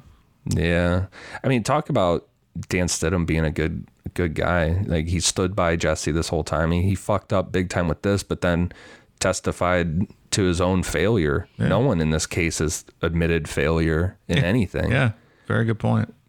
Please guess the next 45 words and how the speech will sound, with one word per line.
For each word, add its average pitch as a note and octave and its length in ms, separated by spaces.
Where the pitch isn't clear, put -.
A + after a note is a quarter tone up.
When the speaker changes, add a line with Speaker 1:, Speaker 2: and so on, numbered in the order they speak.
Speaker 1:
I F2 100
don't F#2 160
know F2+ 420
the F2 100
law, E2 460
obviously, D#2 500
but E2 180
I F2 60
would F2+ 100
assume B2+ 320
that F2+ 180
would F2 120
jeopardize E2+ 760
him F#2 320
being F2 300
a E2+ 40
judge G#2 480
because F#2 340
he F#2+ 120
later F2 320
became E2 400
a D2 60
judge F#2 320
in E2 120
life, F2 400
but F2+ 360
he D#2+ 120
testified E2 640
to F2+ 100
his E2+ 160
own E2+ 180
failures. F2 640
Speaker 2:
Takes A#2+ 220
balls, C#3+ 460
for - 180
sure. D3 320
Like, A2 160
my A2+ 300
representation A2 720
of G2+ 60
this F#2 120
client G#2 300
was F2+ 100
so G2+ 220
inadequate, F#2 720